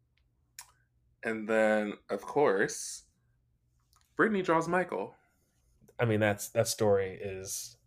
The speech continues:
Speaker 2: that story's writing itself. The, I mean, power, power duo,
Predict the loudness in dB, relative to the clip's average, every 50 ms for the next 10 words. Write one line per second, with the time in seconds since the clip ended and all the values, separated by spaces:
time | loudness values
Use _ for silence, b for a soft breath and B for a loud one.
0 | _ _ _ _ _ _ _ _ _ _ _ _ _ _ _ _ _ _ _ _
1 | _ _ _ _ _ _ 4 4 4 4 6 8 8 8 8 6 6 8 8 6
2 | 6 2 0 0 2 2 2 2 0 -4 -10 -14 -16 -12 -8 -4 -2 0 0 0
3 | 0 0 0 -2 -2 -2 -4 -6 -8 -10 -12 -18 _ _ _ _ _ _ _ _
4 | _ _ _ _ _ _ _ _ _ -6 -4 -4 -4 -6 -6 -10 -14 _ 0 4
5 | 6 6 6 6 2 -2 _ _ _ 2 6 8 8 8 8 6 2 0 2 4
6 | 4 6 6 6 6 6 4 4 0